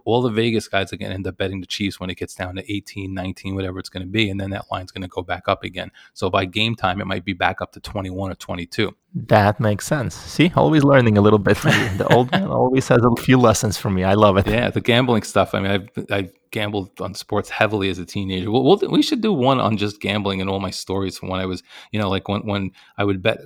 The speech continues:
Speaker 1: two or three hundred dollars on a game when I had four f-, cents in my pocket. Those were fun days. Yeah.
Speaker 2: <laughs>
Speaker 1: I'll, I'll, I'm gonna, I'm gonna do that. We're gonna do a podcast on gambling. Well, maybe, maybe Friday before we talk about the game, we'll, we'll talk some, we'll talk some gambling stories. But,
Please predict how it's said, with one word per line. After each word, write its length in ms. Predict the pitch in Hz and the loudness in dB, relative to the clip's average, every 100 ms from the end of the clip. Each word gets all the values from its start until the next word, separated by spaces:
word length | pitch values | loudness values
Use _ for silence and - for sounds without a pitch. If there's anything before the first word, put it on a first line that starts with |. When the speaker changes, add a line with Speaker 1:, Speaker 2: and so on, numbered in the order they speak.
| - - | -18 -12
Speaker 1:
two 180 | - 113 | -4 -2
or 60 | |
three 180 | - 110 | 0 -4
hundred 300 | 95 95 95 | -4 -6 -2
dollars 300 | 98 101 92 | 0 0 -2
on 80 | 95 | -6
a 60 | |
game 280 | 92 101 104 | -4 -2 -2
when 140 | 92 95 | -2 -4
I 60 | |
had 200 | 95 92 | -4 -8
four 300 | - - 101 | -10 -4 -4
f-, 260 | - - - | -4 -8 -12
cents 380 | - - 104 - | -10 -4 -6 -6
in 80 | 95 | -8
my 100 | 82 | -8
pocket. 440 | - 82 - - | -8 -8 -10 -10
Those 180 | 104 104 | -6 -4
were 100 | 90 | -6
fun 220 | - 90 | -8 2
days. 420 | - - - - | 2 4 2 4
Yeah. 300 | - - - - | 2 0 -4 -8
Speaker 2:
<laughs> 160 | - - | -12 -6
Speaker 1:
I'll, 120 | 110 | -4
I'll, 200 | 135 120 127 | 0 0 0
I'm 140 | 123 | -2
gonna, 220 | 127 107 104 | 0 0 0
I'm 100 | 117 | 0
gonna 140 | 110 | 0
do 160 | 98 95 | -2 -2
that. 160 | 92 | -2
We're 80 | 110 | -2
gonna 140 | 113 | -2
do 160 | 107 104 | 0 0
a 80 | 101 | 0
podcast 500 | 92 92 - 92 - | -2 -2 -2 -8 -6
on 140 | 95 | -8
gambling. 400 | 92 92 92 92 | -6 -8 -8 -6
Well, 100 | 104 | -2
maybe, 300 | 120 135 123 | 2 2 2
maybe 280 | 101 127 127 | -2 -4 -4
Friday 460 | - - 98 107 95 | -6 0 0 0 -4
before 380 | 92 - 95 | -10 -6 -4
we 80 | 92 | -4
talk 240 | - 90 - | -6 -8 -8
about 180 | 90 | -12
the 100 | - | -12
game, 300 | 92 95 92 | -12 -12 -10
we'll, 120 | 92 - | -14 -18
we'll 160 | 90 | -20
talk 280 | - 90 90 | -10 -10 -10
some, 180 | - 90 - - | -18 -20 -20 -20
we'll 80 | 92 | -18
talk 240 | 90 87 | -16 -16
some 140 | 92 | -18
gambling 340 | 87 90 92 95 | -18 -18 -18 -20
stories. 340 | - 95 95 | -14 -12 -12
But, 160 | - | -12